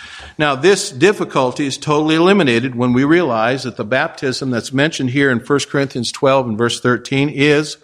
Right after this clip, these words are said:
water baptism and nothing else. And again, much more could be said concerning this passage, and much has been written, and I have studied that, uh, even in a greater detail, but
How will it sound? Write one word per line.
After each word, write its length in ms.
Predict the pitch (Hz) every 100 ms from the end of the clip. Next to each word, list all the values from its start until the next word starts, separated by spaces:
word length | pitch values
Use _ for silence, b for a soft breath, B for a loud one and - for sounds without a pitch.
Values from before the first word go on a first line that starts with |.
| b b b b
water 360 | 104 113 123 117
baptism 760 | 104 104 - 104 104 151 151 _ _ _ _ _ _ _ _ _ _ _
and 140 | 113 104
nothing 340 | 113 160 135
else. 420 | 135 85 - - - _ _ _ _ - - _ _ _ B B B B
And 80 | 117
again, 400 | 117 135 160 180
much 340 | 143 151 - 135
more 200 | 151 160
could 180 | 151
be 100 | 135
said 320 | 123 160 147 147
concerning 480 | 139 123 151 139
this 240 | 127 131 -
passage, 640 | 151 135 139 160 147 127
and 320 | 104 101 95 - -
much 300 | 120 131 -
has 140 | 127
been 240 | 117 120 113
written, 380 | 139 147 139
and 200 | 123 101
I 240 | 104 117 117 - B B
have 160 | 131 127
studied 380 | - 139 135 123
that, 280 | 135 131 -
uh, 40 |
even 720 | 131 123 131 135 131 120 113
in 100 | 127
a 60 | 120
greater 360 | 104 135 143 123
detail, 560 | 120 135 131 131 135
but 300 | 127 113 -